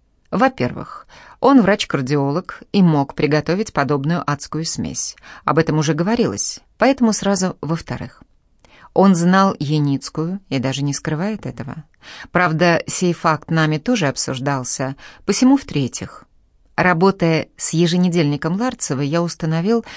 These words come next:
что Татьяна Александровна недавно посещала нашего общего знакомого. В еженедельнике указаны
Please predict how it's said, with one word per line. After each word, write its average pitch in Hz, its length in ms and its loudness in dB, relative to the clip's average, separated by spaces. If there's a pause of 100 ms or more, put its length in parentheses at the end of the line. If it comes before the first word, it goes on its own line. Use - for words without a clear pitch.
(160)
что - 240 -2
Татьяна 160 600 0
Александровна 139 880 -2 (280)
недавно 240 400 4
посещала 226 800 -2 (120)
нашего 151 520 -4
общего - 420 -8
знакомого. 139 680 -6 (640)
В 143 80 -2
еженедельнике 147 840 0
указаны 139 640 -4